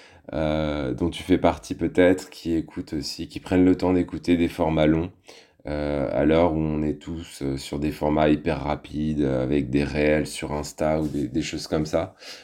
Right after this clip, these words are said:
Moi, j'ai choisi le format long pour m'exprimer, avec plus de, en général, les podcasts durent au moins un quart d'heure, et puis les, les interviews durent au moins, euh, une heure.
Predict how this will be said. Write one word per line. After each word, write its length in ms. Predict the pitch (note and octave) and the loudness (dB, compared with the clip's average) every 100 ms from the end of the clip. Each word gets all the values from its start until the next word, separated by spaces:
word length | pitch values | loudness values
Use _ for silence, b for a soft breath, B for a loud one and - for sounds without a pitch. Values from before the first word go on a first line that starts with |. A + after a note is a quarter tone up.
| B | B
Moi, 140 | F#2+ | 2
j'ai 100 | A#2 | 4
choisi 320 | G#2+ G#2 G2 | 2 2 4
le 80 | G2 | 2
format 340 | F#2+ F2 F2 F2 | 2 0 4 4
long 220 | F2+ F#2 | 2 0
pour 180 | F#2 E2+ | -2 -2
m'exprimer, 760 | D#2+ - - E2+ F2 F2+ F#2 B B B B | -2 -6 -4 2 4 4 2 B B B B
avec 300 | D#2 D#2+ D#2 | -2 0 0
plus 220 | - D#2 | -4 -8
de, 680 | D2+ D#2 D2+ D2+ C#2+ C#2 A#1 | 0 2 2 2 2 2 0
en 100 | D2+ | -4
général, 540 | D#2 D#2 D#2 D#2 E2 D#2+ | -4 0 2 4 4 4
les 80 | D2+ | 0
podcasts 420 | D2 - D#2 C#2+ | -4 -2 -4 -2
durent 160 | D#2 | -4
au 60 | D2+ | -2
moins 200 | D#2 D2+ | 0 0
un 60 | D2+ | 0
quart 260 | E2 D2+ | 0 0
d'heure, 380 | D#2+ E2+ E2+ D#2+ | 4 6 6 4
et 80 | D2 | -2
puis 240 | - - | -6 -6
les, 300 | D2 D2 C#2+ b b | 0 0 0 b b
les 140 | D#2+ D#2+ | -2 0
interviews 580 | D#2+ D#2+ D#2 D#2 D#2 | 0 2 0 0 -4
durent 260 | D#2+ D#2 D2 | -2 0 0
au 60 | D#2 | 2
moins, 360 | D#2 D#2+ D#2+ | 2 2 2
euh, 200 | D2 C#2+ - | 2 2 0
une 240 | E2 E2 | 0 2
heure. 280 | E2 F#2+ | 2 0